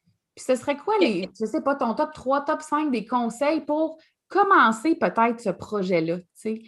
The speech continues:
Speaker 2: moi,
Speaker 1: qui
Speaker 2: j'aime
Speaker 1: leur
Speaker 2: ça,
Speaker 1: tient
Speaker 2: les
Speaker 1: à cœur ?
Speaker 2: questions de même, là, sur le flot de même. OK, je vais essayer de te formuler ça. Premièrement, je dirais, apprends à te foutre la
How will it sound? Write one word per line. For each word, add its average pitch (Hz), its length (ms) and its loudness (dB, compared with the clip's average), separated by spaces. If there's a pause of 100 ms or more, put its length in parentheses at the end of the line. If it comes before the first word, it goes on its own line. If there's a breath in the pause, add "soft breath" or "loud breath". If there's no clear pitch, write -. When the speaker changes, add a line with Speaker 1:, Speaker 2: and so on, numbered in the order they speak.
(140)
Speaker 2:
moi, 233 120 0
Speaker 1:
qui - 60 2
Speaker 2:
j'aime 202 80 6
Speaker 1:
leur 196 60 0
Speaker 2:
ça, - 120 -6
Speaker 1:
tient 233 100 -2
Speaker 2:
les 254 60 2
Speaker 1:
à 220 160 2
cœur ? 190 140 2
Speaker 2:
questions 214 180 2
de 208 80 -2
même, 226 380 2
là, 214 140 -2
sur 220 180 -6
le 208 60 -6
flot 240 260 -4
de 226 60 -2
même. 226 280 -2
OK, 190 160 -8
je 180 100 -4
vais 214 140 2
essayer 240 380 -2
de 262 120 0
te 214 220 -4
formuler 220 460 0
ça. - 220 -8
Premièrement, 285 640 2
je 254 60 -4
dirais, 226 440 -2 (1700)
apprends 247 520 0 (1120)
à 214 100 0
te 220 180 -4
foutre 320 440 -10 (920)
la 196 200 -2